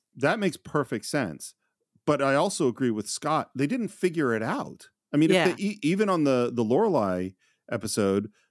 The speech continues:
Speaker 1: that's an idea. Hey, let's try using the transporter. Here, Spock says something about it, but they didn't try. In fact, most of the time, what they're trying to figure out is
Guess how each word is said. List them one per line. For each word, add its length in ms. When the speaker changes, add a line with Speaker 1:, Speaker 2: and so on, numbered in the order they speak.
Speaker 1:
that's 240
an 100
idea. 500
Hey, 260
let's 260
try 220
using 300
the 60
transporter. 580
Here, 320
Spock 460
says 440
something 320
about 280
it, 140
but 120
they 100
didn't 200
try. 240
In 80
fact, 320
most 360
of 100
the 60
time, 320
what 160
they're 100
trying 420
to 40
figure 340
out 440
is 360